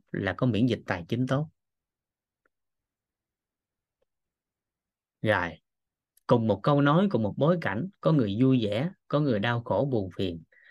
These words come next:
nó phụ thuộc vào miễn dịch tư duy của họ. Còn chiều sâu của cái câu đó, đó chính là nhận thức nội tâm, làm chủ nội tâm.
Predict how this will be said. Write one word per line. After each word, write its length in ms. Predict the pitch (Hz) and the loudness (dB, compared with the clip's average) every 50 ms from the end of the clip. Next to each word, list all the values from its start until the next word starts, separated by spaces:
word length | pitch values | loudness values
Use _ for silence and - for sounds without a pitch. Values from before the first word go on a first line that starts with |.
| _ _ _ | _ _ _
nó 100 | 143 143 - | -2 -2 0
phụ 200 | - 101 92 98 | 0 -2 -2 -2
thuộc 240 | - 113 98 95 - | -2 -2 -2 -2 -2
vào 200 | - 98 90 85 85 | -4 -4 -4 -6 -6
miễn 340 | 92 95 98 95 92 135 147 | -4 -2 -2 0 0 0 0
dịch 160 | 123 101 - _ | 0 -2 -2 _
tư 160 | - 127 120 120 | 0 0 2 4
duy 200 | 123 120 117 113 113 | 4 4 4 4 2
của 80 | 127 | 0
họ. 260 | 117 101 90 90 104 - _ _ _ _ _ _ _ _ _ _ _ _ _ _ _ _ _ _ _ _ _ _ _ _ _ _ _ _ _ _ _ _ _ _ _ _ _ _ | -2 -2 -4 -8 -12 -14 _ _ _ _ _ _ _ _ _ _ _ _ _ _ _ _ _ _ _ _ _ _ _ _ _ _ _ _ _ _ _ _ _ _ _ _ _ _
Còn 220 | - 101 98 95 85 - | -4 -4 -4 -4 -2 -2
chiều 220 | 117 104 98 92 | -2 0 0 -2
sâu 320 | - - 135 127 127 123 | -2 0 2 2 2 2
của 180 | 117 117 107 113 | 2 0 -2 -2
cái 160 | 120 143 143 | -2 -4 -4
câu 240 | 139 - 123 120 117 | -2 -2 -2 0 0
đó, 260 | 117 127 143 160 190 202 | -2 -2 -2 -2 -4 -4
đó 80 | 147 143 - | -4 -4 -2
chính 120 | 151 151 | -4 -4
là 140 | 156 135 107 | -2 -4 -4
nhận 300 | 101 101 98 87 90 104 | -4 -4 -4 -4 -4 -2
thức 160 | 107 160 170 165 | -2 -2 -2 -2
nội 180 | 110 98 95 101 | -4 -6 -4 -6
tâm, 120 | 107 104 104 - _ _ _ _ _ _ _ | -6 -8 -10 -12 _ _ _ _ _ _ _
làm 300 | - 110 101 92 90 87 | -4 -4 -4 -4 -4 -6
chủ 220 | 87 95 87 107 135 | -4 -4 -2 -2 -2
nội 180 | 120 95 98 - | -2 -4 -6 -8
tâm. 140 | 107 104 | -10 -12